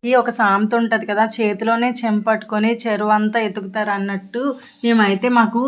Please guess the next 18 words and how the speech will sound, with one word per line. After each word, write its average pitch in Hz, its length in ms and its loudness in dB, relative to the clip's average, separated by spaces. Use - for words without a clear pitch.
హాఫ్ 220 340 4
కేఎంలోనే 240 760 4
ఒక 254 220 2
మార్ట్ 208 420 2
ఉంచుకొని 220 560 2
త్రీ 226 260 2
కేఎం 214 360 2
వరకు 220 260 2
అయితే 214 220 2
వెళ్తాము. 214 560 4
ఇక్కడ 226 280 2
మాకు 226 300 4
రే-, 220 340 2
రేట్లు 214 400 2
కూడా 233 220 4
అన్ని 226 440 6
రీజనబుల్‌లో 214 800 8
ఉన్నాయి. 202 520 4